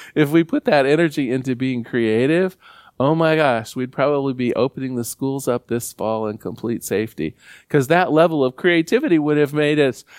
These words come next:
figure out how we can do it safely. So next time you're invited to come to judgment, instead, let's think about putting that energy into creativity.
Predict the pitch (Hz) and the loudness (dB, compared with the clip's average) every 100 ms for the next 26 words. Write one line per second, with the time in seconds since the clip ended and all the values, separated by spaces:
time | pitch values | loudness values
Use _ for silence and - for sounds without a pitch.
0 | - - 185 185 175 160 147 113 - 151 | -18 -2 2 4 4 4 2 -2 -2 2
1 | 208 185 147 123 113 107 101 80 - 92 | 4 4 2 -2 -6 -6 -6 -6 -6 -8
2 | 98 - - - _ _ _ _ - 160 | -8 -12 -20 -20 _ _ _ _ 0 2
3 | 147 147 180 220 - 190 170 147 160 - | 2 2 2 0 0 0 2 4 2 4
4 | 156 147 123 113 151 185 202 196 160 165 | 2 2 -2 0 2 4 4 2 2 -2
5 | 147 160 156 151 139 117 120 123 135 - | -4 -4 -4 -2 -4 -2 -2 0 -2 -4
6 | 107 92 - _ _ _ 147 151 147 - | -4 -4 -8 _ _ _ -2 -2 -2 -2
7 | 180 175 147 160 180 - - 196 220 - | 0 2 2 0 -2 -10 -4 -4 -2 -6
8 | 185 165 151 - 151 147 147 131 123 - | -4 -4 -6 -4 -4 -4 -4 -4 -4 -4
9 | 117 113 113 107 110 104 107 _ _ _ | -4 -4 -4 -6 -6 -6 -8 _ _ _
10 | _ _ - 160 165 156 151 - 139 120 | _ _ -2 0 -2 -4 -8 -4 -4 -2
11 | 113 - 101 98 80 71 85 | -4 -6 -6 -6 -8 -10 -12